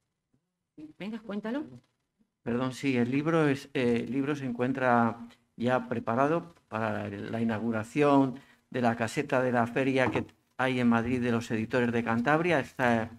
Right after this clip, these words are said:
Speaker 2: el libro El Dorado, mi primer año en Alemania, estará para los visitantes que vayan a la Feria de Madrid, que este año sí, aunque con un más retraso de lo habitual,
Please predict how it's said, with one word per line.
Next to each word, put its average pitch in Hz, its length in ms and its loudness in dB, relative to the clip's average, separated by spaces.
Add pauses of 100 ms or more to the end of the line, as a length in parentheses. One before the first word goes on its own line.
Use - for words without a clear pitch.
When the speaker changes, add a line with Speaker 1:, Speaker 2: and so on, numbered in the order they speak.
(420)
Speaker 2:
el 120 220 -4
libro 123 320 0
El 113 140 2
Dorado, 156 560 2 (720)
mi 117 140 -2
primer 120 380 0
año 123 340 2
en 117 100 0
Alemania, 143 640 -2 (120)
estará 120 640 -8 (1120)
para 113 240 -2
los 107 480 -8
visitantes 117 800 -4
que 113 140 -10
vayan 113 260 -2
a 107 60 -4
la 107 120 -6
Feria 113 260 -4
de 110 40 -4
Madrid, 110 320 -4
que 117 60 -6
este - 200 -8
año 110 240 -4
sí, 113 480 -8 (280)
aunque 110 380 -8
con 110 220 -6
un 113 600 -4
más 123 480 -4
retraso 127 540 -2
de 120 100 2
lo 117 80 2
habitual, 143 640 2